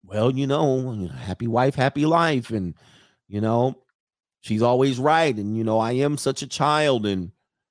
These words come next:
you know, I have to report to her. And I don't wanna piss her off."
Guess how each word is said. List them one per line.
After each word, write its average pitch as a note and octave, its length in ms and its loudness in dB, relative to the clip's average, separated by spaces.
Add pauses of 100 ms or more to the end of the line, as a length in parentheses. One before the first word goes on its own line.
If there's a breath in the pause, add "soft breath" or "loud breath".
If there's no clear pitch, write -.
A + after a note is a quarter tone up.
(160)
you F#2+ 160 -6
know, G#2 60 -2
I A2 40 2
have B2 200 -2
to B2+ 80 -2
report C#3+ 420 -2
to B2 120 0
her. A2 300 2
And C#2+ 300 -10 (560)
I D#2 100 -16
don't G2 160 -2
wanna B2 320 0 (220)
piss D#3 240 -2
her D#3 220 2
off." D#3 360 2